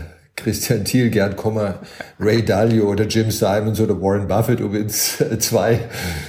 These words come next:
ähm, Dörfler, äh, mal mit, äh, in einer Reihe mit ganz großen Namen zu nennen. Niemand kann und wird, äh, zum Beispiel eine Marktbenchmark wie den M S C I World,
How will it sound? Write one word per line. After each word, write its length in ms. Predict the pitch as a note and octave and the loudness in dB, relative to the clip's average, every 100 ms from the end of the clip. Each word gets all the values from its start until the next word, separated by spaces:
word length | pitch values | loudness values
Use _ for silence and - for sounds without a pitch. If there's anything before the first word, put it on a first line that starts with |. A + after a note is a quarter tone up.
| - - | -12 -2
ähm, 440 | G#2+ G#2 G2+ F2+ - - - - - _ _ | 0 2 0 -2 -6 -18 -20 -20 -20 _ _
Dörfler, 720 | G2+ G2+ A2 A#2 G2+ F#2+ G2+ | 0 2 2 2 2 2 0
äh, 20 | |
mal 320 | F#2+ F#2+ F#2+ F#2+ | 2 2 2 2
mit, 260 | G2 F#2+ | 0 -2
äh, 320 | A2 G2 F#2+ E2 E2 - - | -2 0 0 -2 -6 -14 -10
in 120 | G#2 | -6
einer 280 | F2+ G2 G2+ | -4 -2 -2
Reihe 180 | F#2 G2 | 0 0
mit 140 | F#2+ | -2
ganz 240 | F#2+ G#2 A2+ | 0 -2 0
großen 280 | G#2 F#2+ G2 | -2 0 2
Namen 280 | F#2 G2 | 2 0
zu 100 | F#2+ | 0
nennen. 480 | F#2+ G2 G2 F#2 - - _ _ _ _ - A#2 | 0 2 2 0 -4 -16 _ _ _ _ -6 2
Niemand 640 | A2+ B2+ A2 G2+ F#2+ A2 - - | 4 4 4 2 0 -4 -10 -12
kann 400 | - G#2 F#2+ G2+ | -2 0 0 -2
und 240 | G2 F2+ D#2 | -4 -2 2
wird, 440 | G2+ G2+ - - - F2+ | 2 2 -2 -6 -8 -6
äh, 340 | F2+ F2 F2 - - - - - - B2 - | -4 -2 -4 -10 -16 -20 -20 -20 -20 -20 -8
zum 120 | - G2+ | -2 2
Beispiel 400 | G2 G2 F#2+ F2 | 2 2 2 2
eine 280 | F#2+ F#2 | 2 2
Marktbenchmark 840 | F2 F2 G2+ - G#2 F#2+ F#2+ F2+ F#2+ | 2 2 0 0 0 2 0 0 0
wie 60 | |
den 160 | F#2 E2 | -2 -2
M 100 | F2 | -2
S 100 | F2+ | -2
C 100 | F2+ | -2
I 100 | E2 | -2
World, 240 | F#2 F#2+ | 0 -2